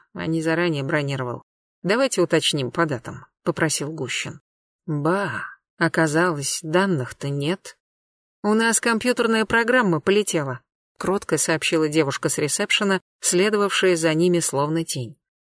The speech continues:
"Большое несчастье для нас. Мы пытаемся восстановить данные". Гущин понял. Ему лгут в глаза. В караван-сарае не ведут отчётность и скрывают от налоговой доходы.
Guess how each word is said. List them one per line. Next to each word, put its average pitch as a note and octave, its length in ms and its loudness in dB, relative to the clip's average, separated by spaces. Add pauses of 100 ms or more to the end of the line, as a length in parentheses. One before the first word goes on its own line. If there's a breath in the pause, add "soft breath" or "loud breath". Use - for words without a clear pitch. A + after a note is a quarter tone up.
(320)
"Большое A3 520 2
несчастье B3+ 560 2
для E3+ 180 4
нас. D#3 340 2 (220)
Мы A3+ 200 0
пытаемся G#3+ 520 0
восстановить F#3+ 560 0
данные". D3 460 0 (580)
Гущин F#3 640 -4
понял. B2+ 460 -10 (280)
Ему D#3+ 440 0
лгут D#3+ 520 -4
в D#3 120 -10
глаза. D#3+ 580 0 (560)
В - 80 -20
караван-сарае G#3 1000 0
не G#3 140 2
ведут G#3 320 2
отчётность F#3+ 720 -2
и D#3+ 60 4
скрывают D#3+ 560 0
от E3+ 140 -2
налоговой E3 460 2
доходы. D#3+ 500 0